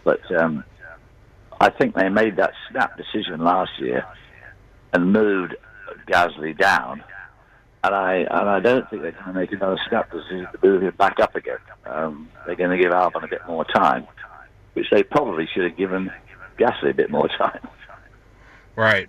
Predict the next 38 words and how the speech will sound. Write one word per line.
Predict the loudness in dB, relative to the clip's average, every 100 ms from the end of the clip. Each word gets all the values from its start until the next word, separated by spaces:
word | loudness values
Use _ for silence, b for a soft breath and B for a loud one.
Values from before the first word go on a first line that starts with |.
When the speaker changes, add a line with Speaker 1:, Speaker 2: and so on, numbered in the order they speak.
| _
Speaker 2:
yeah. | -4 -2 -2 -4 -12 -6
I | -2
mean, | 0 0
you, | -2
you | -4 -4 -4
can | -4 0
go | 2
either | 2 0 0
way | 0 0
with | 0 0
that, | -2 -2 -8 -18
w-, | -14 -12 -8
with | -4 -2
that, | 2 0 0
but | -4
especially | -6 -4 -4 -2
with | -4 -4
his | -4 -6
performance | -10 -4 -2 -2 -4 -8
today, | -4 0 0 -2 B B B
I | -4
think | -2 -2
he, | -4 -6 -2 2 2
he | 2
was | 2 2
disappointed, | 0 -6 -6 -8 -6 -4 -4 -4
and | -6
I'm | -6
sure | -2 -2
the | -4
team | -6 -6
was, | -4 -6 -8 -16 B B
uh, | -2 0 -2
Speaker 1:
Yeah. | -6 -4
Speaker 2:
disappointed | 0 0 -2 -6 -4 -4
at | -4 -4 -2
that. | -2 -4 -8 B B B
Um, | 2 4 4 2 -4